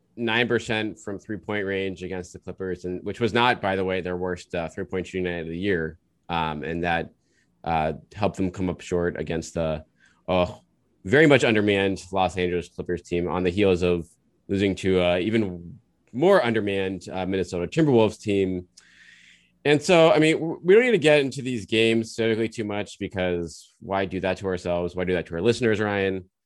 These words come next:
But there's, let, let's, let's play, like, I don't wanna, should we call it the blame pie game? Like,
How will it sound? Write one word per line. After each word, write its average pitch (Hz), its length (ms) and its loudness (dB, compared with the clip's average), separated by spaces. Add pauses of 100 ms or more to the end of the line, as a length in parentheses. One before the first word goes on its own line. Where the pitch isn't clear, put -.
(500)
But 117 400 4 (840)
there's, 131 720 -2 (760)
let, 156 180 -6
let's, 175 260 -4
let's 190 160 0
play, 214 320 4
like, 175 400 2 (280)
I 151 60 -6
don't 190 80 0
wanna, 196 200 0 (180)
should - 140 -4
we 170 40 0
call 190 200 4
it 185 40 4
the 165 100 0
blame 143 260 2
pie 156 200 2
game? 151 240 -2 (240)
Like, 123 200 -4